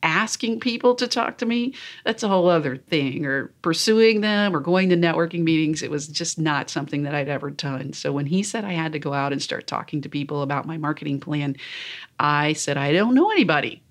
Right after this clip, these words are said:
And thankfully, he didn't accept that. Uh, he said, "Everybody knows somebody." And I said, "You know what? I really don't. I know the people that I've worked with,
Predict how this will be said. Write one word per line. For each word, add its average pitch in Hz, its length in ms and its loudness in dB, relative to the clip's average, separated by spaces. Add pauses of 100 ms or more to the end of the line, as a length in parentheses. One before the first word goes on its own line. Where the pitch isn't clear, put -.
(140)
And 156 520 2 (500)
thankfully, 202 560 2
he 180 120 2
didn't 247 220 6
accept 226 420 2
that. 180 400 0 (140)
Uh, 147 420 0 (120)
he 170 140 0
said, 151 440 -2
"Everybody 185 400 2
knows 147 260 4
somebody." 143 380 0
And 160 80 0
I 139 80 -4
said, 143 200 -8
"You 151 60 2
know 185 160 0
what? 202 300 -6
I - 40 -6
really 143 280 -4
don't. 147 360 -8
I 151 80 -2
know 151 160 0
the 156 80 -12
people 175 260 -4
that 190 100 -2
I've 202 160 0
worked 147 260 -2
with, 147 320 -4